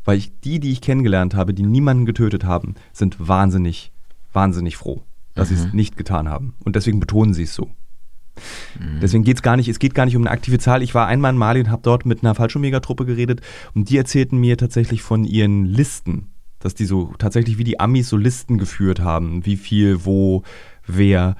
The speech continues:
Speaker 2: Mhm.
Speaker 1: Und ich dachte immer, dass das eigentlich die Bundeswehr nicht macht. Ich dachte, dass das nach dem Zweiten Weltkrieg den Soldaten aberzogen wird, dass wir so nicht mit Menschenleben umgehen.
Speaker 2: Mhm.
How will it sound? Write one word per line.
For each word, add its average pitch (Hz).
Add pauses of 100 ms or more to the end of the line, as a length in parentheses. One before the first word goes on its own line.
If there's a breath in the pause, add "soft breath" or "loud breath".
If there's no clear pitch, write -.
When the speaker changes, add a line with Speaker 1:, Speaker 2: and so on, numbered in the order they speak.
(180 loud breath)
Speaker 2:
Mhm. 87
Speaker 1:
Und 113
ich 127
dachte 151
immer, 143
dass 135
das 127
eigentlich 135
die -
Bundeswehr 127
nicht 120
macht. 117
Ich 95
dachte, 117
dass 117
das 127
nach 110
dem 113
Zweiten 110
Weltkrieg 110
den 104
Soldaten 101
aberzogen 90
wird, 82
dass -
wir 101
so 104
nicht 117
mit 117
Menschenleben 92
umgehen. 90
Speaker 2:
Mhm. 92